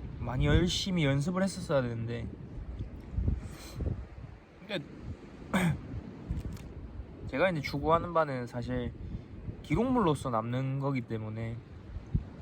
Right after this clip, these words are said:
물론 영상이 잘 뽑혀서 이제 구독자 수도 오르고 뭐 수익 창출도 되면 뭐 더더욱 더할 나위 없이 좋죠. 하지만 그럴 수준이 아니라는 거 잘 알고 있기 때문에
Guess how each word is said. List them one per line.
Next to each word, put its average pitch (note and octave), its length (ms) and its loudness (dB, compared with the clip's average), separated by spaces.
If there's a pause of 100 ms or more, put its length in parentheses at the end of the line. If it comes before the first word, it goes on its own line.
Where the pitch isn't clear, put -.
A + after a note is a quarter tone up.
(540)
물론 F3+ 760 0
영상이 C3 680 2
잘 B2 180 2
뽑혀서 A#2+ 800 2 (440)
이제 - 120 -6 (400)
구독자 B2+ 280 -4
수도 - 220 -4
오르고 B2+ 680 -2 (600)
뭐 - 100 0
수익 - 240 -6
창출도 E3+ 460 -6
되면 B2 460 -2
뭐 D3+ 360 0
더더욱 F#3+ 680 0
더할 D3+ 280 6
나위 G#3+ 200 6
없이 B2+ 200 8
좋죠. - 440 4 (1300)
하지만 B2 280 -4
그럴 D3+ 200 0
수준이 E3 420 -2
아니라는 B2 420 0
거 G#2+ 120 2
잘 A#2+ 180 2
알고 C3+ 260 2
있기 - 160 -6
때문에 G#2 460 -6